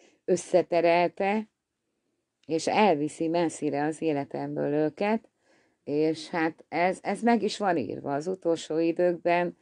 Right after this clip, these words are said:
összeterelem a nyájamat, és a gonoszokat elviszi egy, ö, ö, más, ö, máshová,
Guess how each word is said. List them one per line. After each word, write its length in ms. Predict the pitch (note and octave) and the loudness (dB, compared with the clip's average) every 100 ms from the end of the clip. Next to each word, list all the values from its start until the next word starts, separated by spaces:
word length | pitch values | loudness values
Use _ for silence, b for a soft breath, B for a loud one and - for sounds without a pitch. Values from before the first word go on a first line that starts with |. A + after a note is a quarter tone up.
| b b | b b
összeterelem 840 | - F3 - D3 - D#3+ D#3+ D#3 D#3 | -4 -4 0 -2 0 0 2 2 0
a 60 | |
nyájamat, 840 | D3 E3 E3+ F3+ F#3 F#3+ F#3 F3+ - _ _ _ _ _ _ _ _ _ _ _ _ _ _ _ _ _ _ _ | 0 2 2 4 2 2 2 0 -10 _ _ _ _ _ _ _ _ _ _ _ _ _ _ _ _ _ _ _
és 120 | - | 0
a 60 | |
gonoszokat 640 | F3 A3 G#3+ F#3 F3+ E3+ E3 | 4 6 4 0 -4 -4 0
elviszi 540 | F#3 F3+ E3 D#3+ E3+ | 2 2 0 -4 -2
egy, 360 | D#3+ D#3 D3+ F3 | 0 0 -4 -2
ö, 340 | E3+ D#3+ D#3 D#3+ | 2 4 4 2
ö, 180 | F3+ D#3+ | 0 0
más, 600 | E3+ F3 D#3+ F3 - - - | 2 0 0 -2 -8 -12 -6
ö, 520 | D#3+ E3+ E3+ D#3+ D#3 - G1+ - - - - - - - - A1 C#2+ - | 0 2 4 2 0 -6 -12 -14 -16 -18 -20 -20 -20 -20 -18 -14 -6 0
máshová, 840 | F#3 E3+ F3+ - D#3 D3+ D#3 E3+ | 2 2 0 -2 0 2 2 0